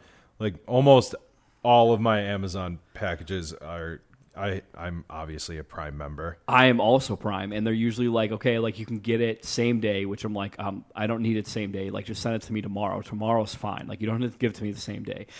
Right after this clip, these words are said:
Speaker 2: So they promise me one day delivery, and the next day they're like, "Okay, your order is shipped and it's on the way. It's gonna be out for delivery today." And then at eight o'clock I get a text and they're like, "Yep, uh, not coming today. It's probably coming tomorrow." And then, like, it might come tomorrow, it might come Saturday. I don't know.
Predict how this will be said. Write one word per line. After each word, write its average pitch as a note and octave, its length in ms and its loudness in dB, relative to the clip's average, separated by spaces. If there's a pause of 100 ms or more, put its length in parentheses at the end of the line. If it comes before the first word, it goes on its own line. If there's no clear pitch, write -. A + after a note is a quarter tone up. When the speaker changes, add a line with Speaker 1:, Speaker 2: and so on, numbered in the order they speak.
(180)
Speaker 2:
So B2+ 120 -2
they A2+ 140 6
promise B2 480 4
me C#3+ 140 8
one A#2+ 260 6
day C3 120 10
delivery, A2 600 4
and G#2 100 -2
the G#2 60 0
next A2 320 -2
day B2 380 6 (240)
they're A2+ 100 2
like, G#2+ 160 4
"Okay, C#3 260 6
your B2 140 8
order A#2+ 320 6
is A#2+ 80 2
shipped - 360 2
and A2 60 -4
it's A2 120 -4
on A2 140 0
the A#2 60 2
way. B2+ 240 4
It's A2+ 120 -2
gonna A2 160 0
be A2 160 0
out A2 320 0
for A#2+ 100 -2
delivery A#2 420 0
today." A#2 460 0 (240)
And A2 160 2
then A2+ 100 6
at A#2 140 0
eight A2 160 2
o'clock C3 460 6
I - 20 0
get A2 140 -2
a G#2+ 60 -4
text B2+ 340 -2
and A2+ 80 -4
they're G#2+ 40 -4
like, G#2 200 -4
"Yep, C3 200 2 (240)
uh, G#2+ 380 2
not A2+ 260 0
coming C#3+ 240 4
today. G#2+ 320 2
It's G2+ 120 -2
probably A2 320 -2
coming B2 240 2
tomorrow." G#2 480 0
And G2 180 -6
then, G2 140 -6
like, F#2+ 320 -10
it G2+ 200 -10
might G#2 280 0
come A#2+ 160 -2
tomorrow, G2+ 320 -2
it - 20 -2
might G2+ 160 -4
come A#2+ 140 -6
Saturday. A#2+ 440 -6
I G2+ 80 -6
don't G#2+ 140 -6
know. B2+ 220 -6